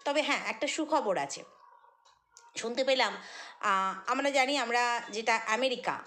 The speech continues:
তাই তো, আমাদের ইন্টারন্যাশনাল প্ল্যাটফর্ম, আমরা কাজ করছি, আমাদের ডলার বলো, সমস্ত কিছুই কিন্তু আমেরিকা থেকে।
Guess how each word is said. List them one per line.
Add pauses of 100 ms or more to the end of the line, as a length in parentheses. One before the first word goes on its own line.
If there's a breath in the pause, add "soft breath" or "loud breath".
(140)
তাই
তো, (180 loud breath)
আমাদের
ইন্টারন্যাশনাল (100)
প্ল্যাটফর্ম,
আমরা
কাজ
করছি, (220 loud breath)
আমাদের
ডলার
বলো,
সমস্ত
কিছুই
কিন্তু
আমেরিকা
থেকে।